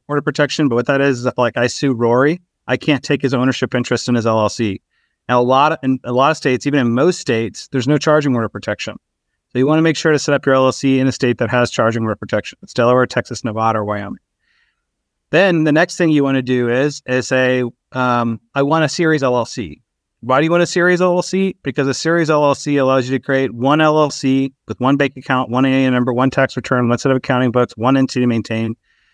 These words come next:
But then you can create an infinite number of a child series for free. And each one of the child series acts for liability purposes,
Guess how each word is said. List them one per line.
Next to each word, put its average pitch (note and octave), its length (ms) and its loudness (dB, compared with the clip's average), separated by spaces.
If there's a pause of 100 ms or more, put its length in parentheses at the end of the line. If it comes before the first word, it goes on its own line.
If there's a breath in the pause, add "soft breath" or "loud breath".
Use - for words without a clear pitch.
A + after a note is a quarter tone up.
(160)
But C3 140 0
then D3 120 4
you D3 100 2
can C3 140 2
create D3 500 0
an B2 200 -2
infinite E3+ 420 0
number B2+ 560 0
of A#2+ 420 0 (380)
a B2+ 140 -2
child C#3+ 420 0
series B2 680 0
for A#2 120 -4
free. D3 540 -2
And B2 100 -2
each C3 160 0
one D3+ 100 2
of C#3+ 60 4
the C3 160 -2
child C3 280 0
series C#3 460 0
acts C3 280 -4
for B2+ 160 -2
liability B2 580 2
purposes, A#2 680 -4